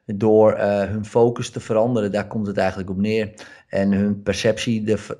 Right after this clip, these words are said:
te veranderen van die focus. Eh, dus in plaats van, eh, "Oh, ik kijk een spin, ik zie een spin, ik word bang. Oh, ik zie een spin, het doet me niks." Ehm, en dat heeft alles te maken met focus en perceptie. Dus ik, ik leer ze eigenlijk iets nieuws.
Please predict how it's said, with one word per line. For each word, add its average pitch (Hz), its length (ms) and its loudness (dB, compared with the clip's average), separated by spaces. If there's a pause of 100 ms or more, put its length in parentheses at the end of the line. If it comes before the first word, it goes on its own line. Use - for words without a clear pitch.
te 110 120 -4
veranderen 104 520 2
van 104 220 0
die 107 160 -2
focus. 95 640 -2 (500)
Eh, 104 140 -4
dus 107 120 -2
in 104 140 -2
plaats 104 320 0
van, 98 240 -2
eh, 101 240 0
"Oh, 107 160 4
ik 107 80 -4
kijk 98 260 -2
een 101 60 -2
spin, 107 460 -2
ik 110 180 -8
zie 117 160 2
een 113 60 2
spin, 110 360 0
ik 98 200 -4
word 98 160 0
bang. 120 380 2 (280)
Oh, 110 200 4
ik 110 60 -2
zie 110 200 -2
een 110 60 -2
spin, 107 300 -2
het 98 120 0
doet 104 140 -2
me 104 60 -2
niks." 101 420 -2 (340)
Ehm, 101 500 2
en 107 120 -2
dat 110 120 0
heeft 113 140 -4
alles 120 260 4
te 127 100 -6
maken 110 360 -6
met 110 160 -8
focus 113 420 -6
en 104 100 -4
perceptie. 98 580 -8
Dus 95 160 -8
ik, 98 180 -12
ik 110 200 -8
leer 117 200 2
ze - 100 -2
eigenlijk 123 500 -4 (840)
iets 123 260 0
nieuws. 135 420 4